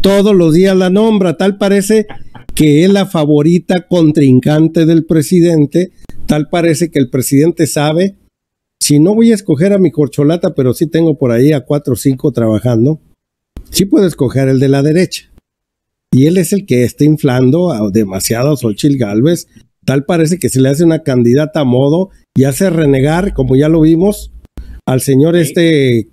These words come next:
Speaker 1: a, ¿cómo le dice Noroña? Eh, crilcodrilo, por lágrimas de crilcodrilo,
Speaker 2: Ah.
Speaker 1: le llama así.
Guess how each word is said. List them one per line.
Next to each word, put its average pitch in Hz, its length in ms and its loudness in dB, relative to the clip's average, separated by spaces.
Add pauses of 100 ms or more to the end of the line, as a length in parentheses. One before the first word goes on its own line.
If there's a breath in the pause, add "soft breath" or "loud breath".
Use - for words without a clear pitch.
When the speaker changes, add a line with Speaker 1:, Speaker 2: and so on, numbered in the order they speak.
Speaker 1:
a, 139 140 -2 (200)
¿cómo 190 240 0
le 156 100 2
dice 160 600 0
Noroña? 165 580 2 (420 soft breath)
Eh, 139 800 2 (440)
crilcodrilo, 170 1000 0 (100)
por 143 180 0
lágrimas 208 480 0
de 156 140 -2
crilcodrilo, 160 840 2
Speaker 2:
Ah. 190 40 2
Speaker 1:
le 156 120 2
llama 185 280 0
así. 190 400 0